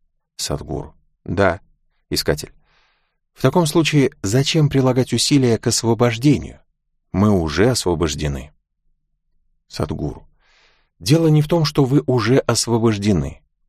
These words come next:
Вы не связаны, но убеждены, что связаны, и пытаетесь уничтожить эту иллюзию. Вот почему всё так сложно. Иллюзию уничтожить невозможно, это глупость. Можно только проснуться.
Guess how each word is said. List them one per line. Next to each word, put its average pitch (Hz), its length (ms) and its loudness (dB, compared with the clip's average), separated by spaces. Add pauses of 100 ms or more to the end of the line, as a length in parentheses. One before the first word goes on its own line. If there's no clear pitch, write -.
Вы 98 200 0
не 104 140 4
связаны, 87 680 0 (180)
но 107 260 2
убеждены, 110 680 2
что - 180 -2
связаны, 87 580 -2 (180)
и 98 100 0
пытаетесь 92 680 0 (200)
уничтожить 95 800 0
эту 85 340 -4
иллюзию. 78 560 -4 (640)
Вот 147 300 0
почему 147 360 2
всё 143 200 0
так 139 180 -4
сложно. 90 520 -2 (360)
Иллюзию 113 600 2
уничтожить 110 840 0
невозможно, 101 680 0
это 78 160 -2
глупость. 107 640 -4 (240)
Можно 143 320 2
только 135 260 0
проснуться. 143 680 -2